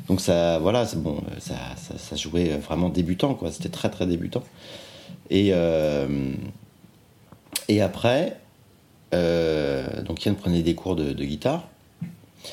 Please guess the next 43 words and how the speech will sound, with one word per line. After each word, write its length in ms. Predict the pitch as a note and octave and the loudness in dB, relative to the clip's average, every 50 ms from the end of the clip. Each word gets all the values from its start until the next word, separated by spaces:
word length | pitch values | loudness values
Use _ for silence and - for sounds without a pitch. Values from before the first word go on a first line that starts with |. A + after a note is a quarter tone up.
| - - - - - - - - _ - | -16 -16 -16 -18 -18 -20 -20 -16 _ 2
Et, 240 | A2+ G#2 G2+ G2 F#2 | 4 4 6 6 4
euh, 100 | F2 D#2 - | 2 2 0
un 120 | F2 F2 | 0 0
jour, 260 | F2+ A2 C#3 D3+ C3+ G#2+ | 0 0 0 2 2 2
euh, 420 | F2+ F2 E2+ D#2+ D#2+ D2+ D2 D2 C#2 C2+ B1+ A1 G1+ G#1+ A1+ - - - - - _ _ _ _ _ _ _ _ _ _ _ _ - | 2 2 2 0 0 -2 -2 -4 -6 -6 -8 -12 -12 -12 -14 -16 -18 -20 -20 -20 _ _ _ _ _ _ _ _ _ _ _ _ -2
il 80 | E2 | 0
y 20 | E2+ | 2
en 40 | F2 | 2
a 40 | |
un 60 | F2 F#2+ | 2 2
qui 120 | F#2+ - | 0 -2
se 80 | - F2 | 0 2
met 60 | E2+ | 2
à 20 | D2+ | 2
la 80 | D2+ | 2
batterie 480 | - D2 - - - C3 D#3 F3 D3+ F#2 E2 | 2 0 -2 -2 0 0 2 2 2 0 -2
et 60 | - - | -4 -4
je 100 | - A2+ | -4 -4
me 40 | G#2+ | -4
dis, 120 | - - - | -4 -6 -6
tiens, 200 | - G2+ G2+ C#3+ C#3+ A2 F#2 - - - - _ _ - - _ _ - | -4 -2 -2 -2 -4 -8 -10 -12 -14 -16 -20 _ _ -20 -20 _ _ -2
la 80 | F#2 F2+ | -2 0
basse, 240 | E2+ F2 F#2+ - | 2 2 0 -2
qu'est-ce 160 | - - E2 - | -4 -6 -8 -6
que 80 | - | -6
c'est ? 160 | - - G2+ | -4 -4 -4
Je 80 | - - | -2 -2
savais 140 | - E2+ F2+ | -2 0 0
même 80 | G2+ G2+ | 0 0
pas 100 | - G#2 | -2 -4
ce 80 | G2 | -6
que 80 | - - | -6 -6
c'était, 200 | - G#2 - - | -8 -6 -6 -6
en 40 | D#3 | -6
fin 80 | A2 | -6
de 60 | G#2 G2+ | -8 -10
compte. 180 | - - G2+ G#2 | -10 -12 -8 -4
L'instrument, 320 | F2+ F2 - - G2+ A2 | -4 -2 2 2 2 2
je 100 | A2 - | 2 -2
le 40 | - | -4
connaissais 300 | - F#2 F2+ E2+ - F#2 | -4 -2 -2 0 0 -2
même 140 | F2+ F#2 G2 | -2 -2 -2
pas. 220 | - - - - | -4 -6 -6 -8